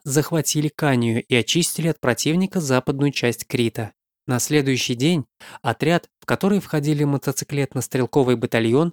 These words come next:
разведывательный батальон горных стрелков, артиллерия и несколько танков, повернул на восток,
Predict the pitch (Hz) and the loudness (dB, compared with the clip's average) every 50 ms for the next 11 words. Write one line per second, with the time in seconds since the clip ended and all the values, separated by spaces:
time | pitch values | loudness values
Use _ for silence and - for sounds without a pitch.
0 | _ _ _ _ _ - 123 123 123 127 135 151 165 165 160 156 - - 151 151 | _ _ _ _ _ -2 2 2 2 2 2 2 2 2 2 0 0 0 2 2
1 | 151 143 139 139 - 143 135 135 135 139 127 123 127 135 131 127 131 123 - - | 2 2 2 0 0 0 0 2 0 0 0 0 2 2 0 2 0 -2 -4 -4
2 | - 127 120 113 - - 156 160 - _ _ _ _ - 139 139 - - 147 139 | -4 -2 -2 0 2 2 2 2 0 _ _ _ _ -2 0 0 0 0 0 0
3 | 131 123 123 127 135 156 175 - 165 151 156 165 147 - - 139 - - 127 - | 2 2 2 2 2 0 -2 -2 -2 0 0 2 0 0 -2 -6 -6 -6 -6 -2
4 | - 165 190 190 - 135 117 - - _ _ _ _ - 139 120 127 123 120 135 | 0 2 2 2 2 0 -2 -4 -4 _ _ _ _ 0 0 2 4 2 2 4
5 | 165 185 180 175 170 156 170 160 - - - 123 107 - - | 2 2 2 0 0 0 -2 -2 -2 0 0 0 0 -2 -6